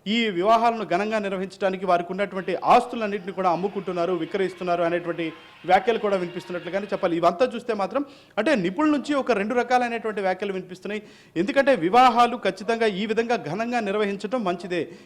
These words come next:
ఈ విధంగా నిర్వహిస్తే చాలామందికి ఉపాధి అవకాశాలు దొరుకుతాయి. ఎందుకంటే క్యాటరింగ్ కానివ్వండి, ఆ, లైటింగ్ సంబంధించి కానివ్వండి, అదేవిధంగా మొత్తంగా అక్కడ ఉన్నటువంటి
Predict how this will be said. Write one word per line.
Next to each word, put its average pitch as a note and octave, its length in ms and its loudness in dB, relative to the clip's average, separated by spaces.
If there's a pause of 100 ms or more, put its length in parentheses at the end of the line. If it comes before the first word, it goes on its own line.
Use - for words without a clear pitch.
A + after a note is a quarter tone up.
(120)
ఈ G#3+ 100 2
విధంగా C4 340 0
నిర్వహిస్తే A#3+ 720 -2 (340)
చాలామందికి C4+ 500 6
ఉపాధి B3+ 440 2
అవకాశాలు A3 480 0
దొరుకుతాయి. G#3 400 0
ఎందుకంటే G3+ 320 -2
క్యాటరింగ్ G3 460 2
కానివ్వండి, G3+ 560 -2 (300)
ఆ, F3 120 10
లైటింగ్ A3+ 720 4
సంబంధించి G#3+ 440 -4
కానివ్వండి, G3+ 540 -2
అదేవిధంగా G#3+ 580 2
మొత్తంగా F#3+ 440 -2
అక్కడ F#3 200 -2
ఉన్నటువంటి F#3+ 540 -4